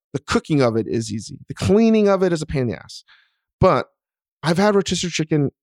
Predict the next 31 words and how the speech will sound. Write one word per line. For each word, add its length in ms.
anywhere. 340
If 140
I'm 140
not 220
<laughs> 0
getting 280
a 40
fried 280
chicken, 500
uh, 140
or 260
something 600
like 280
that 260
at 120
a 60
grocery 400
store, 480
I, 220
I 80
more 360
often 220
than 120
not 260
gonna 280
definitely 420
at 80
least 260
try 520
their 120
fried 340